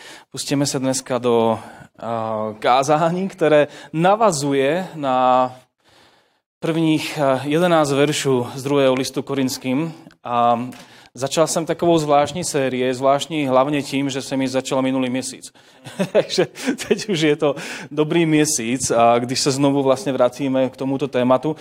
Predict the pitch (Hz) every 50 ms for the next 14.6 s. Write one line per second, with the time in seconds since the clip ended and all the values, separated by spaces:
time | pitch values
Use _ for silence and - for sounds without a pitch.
0 | - - - - - - 131 147 156 156 156 - 190 170 156 - 170 151 156 151
1 | 147 151 143 131 151 147 139 147 156 151 156 151 151 - - - 147 139 139 139
2 | 139 139 139 143 135 139 - - 139 131 123 123 120 - 135 117 113 - 131 120
3 | 113 113 107 110 110 - - 123 107 101 - _ _ _ - 131 131 123 113 123
4 | 131 127 120 113 - - - - 269 240 - 226 220 - - - - - - 277
5 | 247 - 156 151 - 175 131 160 147 143 139 135 - 143 135 139 131 131 131 120
6 | 120 117 123 123 113 117 - - - - - - - - - - - - - -
7 | 156 185 190 202 202 208 208 185 180 180 185 175 165 151 - - 160 143 147 147
8 | 143 143 143 143 147 143 143 139 135 131 - 175 180 175 190 175 175 175 175 147
9 | 123 120 139 143 147 147 135 151 147 143 139 131 135 143 151 151 - 139 143 127
10 | 120 110 113 117 113 117 120 - - 120 113 113 107 110 123 120 - 143 - 160
11 | - - - 131 120 135 147 160 156 156 151 143 139 135 - 131 127 120 117 120
12 | - 135 139 143 147 143 139 139 139 131 - - 120 123 123 120 120 120 120 -
13 | 135 123 120 120 120 - - 120 - - 113 113 104 - 123 120 123 120 117 120
14 | 117 117 117 110 117 113 110 113 117 117 117